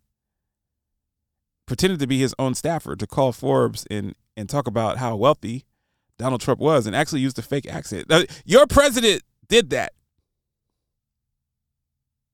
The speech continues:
And look, I'm not, I'm not, I'm not a political, I, I, I just told you, I lean right.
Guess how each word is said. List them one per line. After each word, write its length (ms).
And 80
look, 240
I'm 160
not, 220
I'm 140
not, 200
I'm 200
not 180
a 60
political, 1000
I, 180
I, 120
I 80
just 180
told 260
you, 140
I 140
lean 240
right. 260